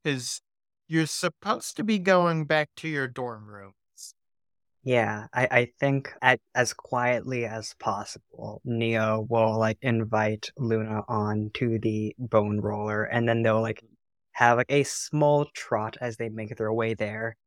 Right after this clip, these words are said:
Speaker 2: And they realize that the tower is a tower and has stairs, and Neo just sighs and, like, gets off and walks back up.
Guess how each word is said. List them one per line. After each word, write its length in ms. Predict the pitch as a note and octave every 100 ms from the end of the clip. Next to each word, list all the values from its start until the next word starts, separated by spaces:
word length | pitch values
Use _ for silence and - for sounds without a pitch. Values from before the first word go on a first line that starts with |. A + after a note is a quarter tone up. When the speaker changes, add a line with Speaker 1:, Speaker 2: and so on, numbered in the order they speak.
| _ -
Speaker 2:
And 200 | B2+ B2+
they 120 | B2
realize 440 | A#2 A#2 A#2 A#2
that 160 | G#2 G#2+
the 80 | A2+
tower 460 | - A2+ A2 A2+
is 160 | A2 G#2+
a 40 |
tower 440 | - - G#2 A2+ C3
and 140 | A#2+
has 260 | A2 A2+ A2
stairs, 600 | - - G#2 A2+ A#2+ A2
and 140 | A2
Neo 200 | A2 A2+
just 340 | A2 G#2+ - -
sighs 420 | A2 G#2+ A2 A2
and, 120 | A2
like, 160 | G#2+ -
gets 240 | G#2+ -
off 200 | G#2+ G#2+ A2+
and 120 | G#2+
walks 300 | G#2+ - -
back 200 | G2+ -
up. 140 | G2